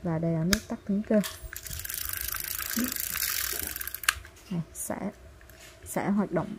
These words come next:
bình thường và mình bật lại bằng tay. Mã số là số mười, giá một trăm năm mươi. Máy mã số mười giá một trăm năm mươi nghìn. Này,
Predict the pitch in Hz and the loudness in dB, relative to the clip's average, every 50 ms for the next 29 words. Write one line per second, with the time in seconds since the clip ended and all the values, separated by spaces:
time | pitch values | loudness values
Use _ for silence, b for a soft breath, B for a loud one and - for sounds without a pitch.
0 | - - - 180 175 175 - 196 190 180 - - - - - 185 170 170 170 170 | -8 0 2 4 4 6 8 8 8 8 8 4 -4 -4 -2 0 2 4 4 4
1 | 165 165 160 160 - - - - 160 165 170 180 180 156 - - 175 165 165 - | 4 4 2 2 2 0 2 4 2 2 4 4 2 2 4 4 4 4 4 6
2 | - 190 196 185 - - - - - - - - - - - - - - - - | 6 6 6 6 4 0 -2 -2 -4 -4 -4 -4 -4 -4 -4 -4 -4 -4 -4 -4
3 | - - - - - - - - - - - - - - - - - - - - | -2 -2 0 2 2 2 2 0 -2 -2 -2 -4 -4 -6 -6 -6 -8 -8 -10 -10
4 | - - - - - - - 220 185 151 - - - 214 247 294 311 254 - - | -12 -12 -14 -14 -14 -6 2 4 4 4 4 6 8 10 10 10 10 8 6 6
5 | 269 285 302 294 262 220 190 - - - - - 214 190 196 190 196 208 262 294 | 6 8 10 12 12 12 12 10 6 -2 -4 0 4 10 10 12 12 10 10 8
6 | 277 233 190 - - - 214 214 214 220 220 226 233 247 247 226 - - - - | 8 6 6 6 6 6 6 8 8 8 8 10 10 10 10 8 6 2 -2 -6
7 | - - - - 208 196 220 277 247 - 170 - - 233 262 277 254 202 190 175 | -6 -8 -4 2 4 4 6 6 6 4 4 2 4 6 8 8 10 8 10 10
8 | 180 185 208 269 285 233 - - - 214 208 208 208 208 208 214 220 214 214 208 | 10 10 10 10 6 4 4 4 2 4 4 6 6 8 8 8 10 10 10 8
9 | 190 - - - - - - - - - - - - - - 180 | 8 6 0 -8 -14 -16 -16 -16 -18 -18 -18 -18 -16 -6 0 0